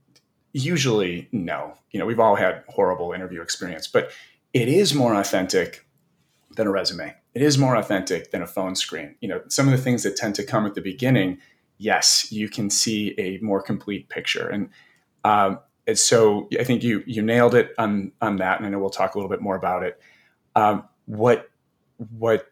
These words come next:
um, what I came to Wedge, the reason I came to Wedge, uh, I've been in this space for, you know, well over a decade.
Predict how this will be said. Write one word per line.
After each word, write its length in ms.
um, 360
what 220
I 180
came 340
to 180
Wedge, 420
the 80
reason 260
I 100
came 240
to 160
Wedge, 560
uh, 200
I've 140
been 120
in 100
this 100
space 320
for, 380
you 80
know, 100
well 200
over 180
a 60
decade. 480